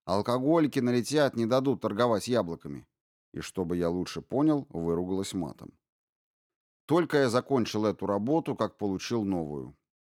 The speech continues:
«Хорошо», ответил я, но про себя подумал: «Хватит пока. Всю работу не переработаешь.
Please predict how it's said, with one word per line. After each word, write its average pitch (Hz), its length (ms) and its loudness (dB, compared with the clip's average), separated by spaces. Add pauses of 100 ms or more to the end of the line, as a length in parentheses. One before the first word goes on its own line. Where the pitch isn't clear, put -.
(280)
«Хорошо», - 580 -6 (220)
ответил 87 540 -4
я, 80 280 -8 (420)
но 101 140 -2
про 127 140 -4
себя 147 300 0
подумал: 87 560 -2 (200)
«Хватит - 440 -6
пока. - 340 -18 (560)
Всю 127 180 -2
работу 107 400 2
не 90 140 -4
переработаешь. 87 880 -6